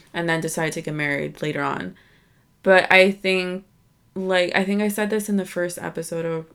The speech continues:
or, you know, whatever number it was, that marriage or getting married literally put us, like,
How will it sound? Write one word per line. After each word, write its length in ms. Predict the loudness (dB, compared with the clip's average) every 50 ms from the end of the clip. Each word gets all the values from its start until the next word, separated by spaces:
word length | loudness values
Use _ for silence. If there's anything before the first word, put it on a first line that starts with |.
| -14 -10 -8
or, 60 | -6
you 120 | -6 -6 -8
know, 160 | -8 -10 -10 -12 -12
whatever 400 | -10 -6 -4 -4 -4 -4 -4 -6
number 260 | -6 -6 -6 -6 -6
it 80 | -6 -6
was, 320 | -6 -6 -6 -8 -10 -12 -16 -20 -20 -20 _ _ _ _ _ _ _ 2
that 500 | 6 8 8 8 8 6 4 2 -4 _ _ _ _
marriage 720 | 0 2 4 6 6 6 6 6 4 4 2 -2 -6 -10 -14 -16 _ _ _ 2
or 220 | 4 4 4 4
getting 500 | 2 0 2 4 6 6 6 6 4 2
married 560 | 2 2 2 2 2 0 -2 -4 -4 -6 -10 -14 _
literally 880 | -12 -2 2 2 4 4 4 4 2 2 0 0 -2 -2 -4 -6 -8 -12 _ _ _ _ _ _ _ _ _ _ -6
put 180 | -2 2 4
us, 300 | 4 4 4 2 -4 -12 -16 _ _ _ _
like, 340 | 0 2 2 0 -2 -10 -20